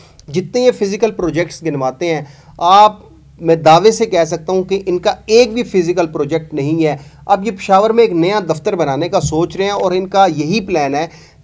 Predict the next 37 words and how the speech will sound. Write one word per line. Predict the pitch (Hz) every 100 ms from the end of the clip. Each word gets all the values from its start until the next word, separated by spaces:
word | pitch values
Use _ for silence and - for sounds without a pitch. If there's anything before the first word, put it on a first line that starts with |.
| -
कि | 185 175
हम | 175 190
पेशावर | 185 165 156 185
में | 202 196
आइंदा | 156 165 175
दस | 160 160 175
पन्द्रह | 180
दिन | 180 175
तक | 175 170
एक | 160 - 135
हेड | 147
ऑफिस | 180 220 196
बनाएं, | 196 196 220 143 - - -
यहाँ | 185 208
पे | 233
बैठ | 208 196 208
के | 220
पाकिस्तानी | 196 175 165 160 180 196
अवाम | 175 175
को | 160 180
लूटें, | 151 147 190
स्पेशली | 185 - 190 196 196 190 - _ -
पख्तून | 208 - 254 285 247
बरादरी | 220 170 180
को | 196
लूटें | 185 147 147 190
और | 165
उसके | 156 180
बाद | 175 170
हम | 143
रफू | 131 160
चक्कर | 151 156 170 180
हो | 151
जाएं। | 170 165 - - -
फिर | 202
होगा | 175 190 214 220
क्या? | 220 214 196